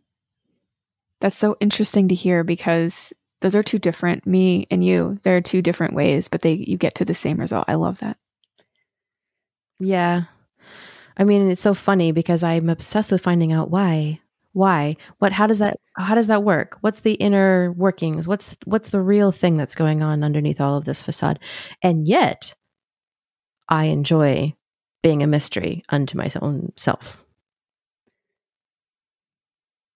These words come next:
Speaker 1: I have to think about that a lot for a little while. That's cool.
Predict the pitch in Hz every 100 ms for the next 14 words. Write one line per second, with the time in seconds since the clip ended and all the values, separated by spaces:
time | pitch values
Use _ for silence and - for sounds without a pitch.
0 | _ _ _ _ _ 190 - 196 - -
1 | 170 - 180 185 196 - _ _ 180 175
2 | 165 160 180 208 - - - - 214